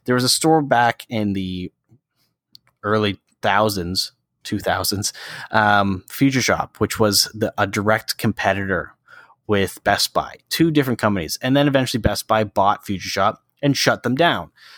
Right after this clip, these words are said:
So now there is literally only the, the biggest players in selling video games and stuff like that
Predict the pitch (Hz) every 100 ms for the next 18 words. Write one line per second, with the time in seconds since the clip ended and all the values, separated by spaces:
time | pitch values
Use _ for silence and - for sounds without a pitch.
0 | - - - 175 165 151 _ _ _ 127
1 | 147 151 147 139 117 123 151 147 123 127
2 | 131 120 - _ _ _ _ - 117 -
3 | 95 - 170 202 - - 165 107 85 -
4 | - - 113 110 110 - _ _ - -
5 | 120 127 123 98 107 120 123 127 123 120
6 | - 110 104 101 98 95 117 107 92 98
7 | 135